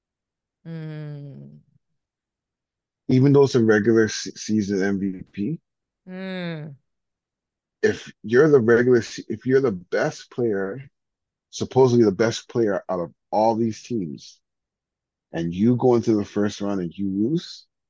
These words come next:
Speaker 2: you're out of that consideration. You clearly are not the best player for every team.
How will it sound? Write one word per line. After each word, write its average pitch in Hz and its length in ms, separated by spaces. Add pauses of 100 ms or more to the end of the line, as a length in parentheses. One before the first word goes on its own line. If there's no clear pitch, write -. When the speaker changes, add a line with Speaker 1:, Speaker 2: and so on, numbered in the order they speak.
(160)
Speaker 2:
you're 117 180 (100)
out 104 180
of 87 80
that 80 160
consideration. 78 720 (400)
You 117 160
clearly 117 440
are 95 100
not 95 360
the 95 80
best 78 320
player 73 340
for 76 100
every 65 200
team. - 220